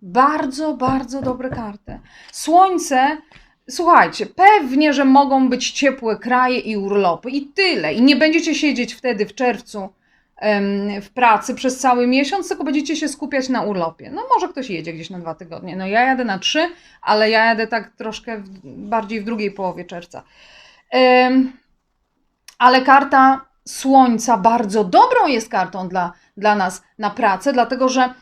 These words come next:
pokazuje nam nie tylko spełnienie, szczęście, zadowolenie, łały, ale również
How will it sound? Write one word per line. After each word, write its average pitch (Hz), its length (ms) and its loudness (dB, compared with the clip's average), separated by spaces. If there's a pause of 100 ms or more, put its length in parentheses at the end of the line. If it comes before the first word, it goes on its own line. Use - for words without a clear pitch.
(160)
pokazuje 269 500 0
nam 247 280 2
nie 254 140 4
tylko 370 500 0
spełnienie, 247 800 0
szczęście, 240 560 -2
zadowolenie, 208 680 0
łały, 185 580 2 (800)
ale 196 240 -2
również 190 600 -8